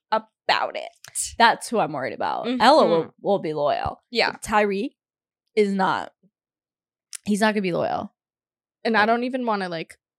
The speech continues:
Speaker 1: bring up Sam and Jess.
Speaker 2: Oh my God.
Speaker 1: Come on.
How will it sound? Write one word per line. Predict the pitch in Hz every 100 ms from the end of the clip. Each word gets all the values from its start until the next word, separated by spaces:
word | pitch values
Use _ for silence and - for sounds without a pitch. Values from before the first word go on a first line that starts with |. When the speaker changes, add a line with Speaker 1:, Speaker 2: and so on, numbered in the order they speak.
| _
Speaker 1:
bring | 208 190 170
up | 123
Sam | - 120 90
and | 98
Jess. | - - - - - - - _ _ 214
Speaker 2:
Oh | 208
my | 170
God. | - - - - _ _ _
Speaker 1:
Come | -
on. | 202